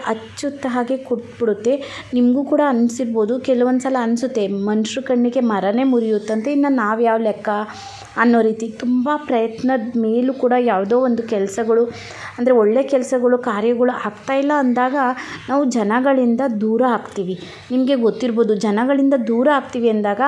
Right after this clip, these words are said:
ಆದಷ್ಟು ಕೂಡ ಆ, ಆ, ಆ, ಆ ಕೆಲ್ಸದ ಮೇಲೆ ನಮ್ಮದು ಇಂಟ್ರೆಸ್ಟ್ ಇರ್ಬೋದು, ಮತ್ತು ಪ್ಲಸ್ಸು, ಆ, ಈ ಕೆಲಸ ಯಾಕೆ ಸಸ್-, ಸಕ್ಸಸ್ ಆಗ್ತಾಯಿಲ್ಲ ಅಂತ ಅಂದ್ಕೊಂಡು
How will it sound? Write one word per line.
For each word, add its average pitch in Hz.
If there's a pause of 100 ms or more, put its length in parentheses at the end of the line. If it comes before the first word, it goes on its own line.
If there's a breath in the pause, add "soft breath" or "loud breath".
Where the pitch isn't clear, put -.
ಆದಷ್ಟು 233
ಕೂಡ 247 (540 loud breath)
ಆ, 240
ಆ, - (100)
ಆ, 240
ಆ 247 (120)
ಕೆಲ್ಸದ 233
ಮೇಲೆ 277
ನಮ್ಮದು 254 (420 loud breath)
ಇಂಟ್ರೆಸ್ಟ್ 240
ಇರ್ಬೋದು, 220
ಮತ್ತು 240
ಪ್ಲಸ್ಸು, 262 (340 loud breath)
ಆ, 254
ಈ 254
ಕೆಲಸ 254
ಯಾಕೆ 254
ಸಸ್-, 262
ಸಕ್ಸಸ್ 294 (120)
ಆಗ್ತಾಯಿಲ್ಲ 285
ಅಂತ 247
ಅಂದ್ಕೊಂಡು 240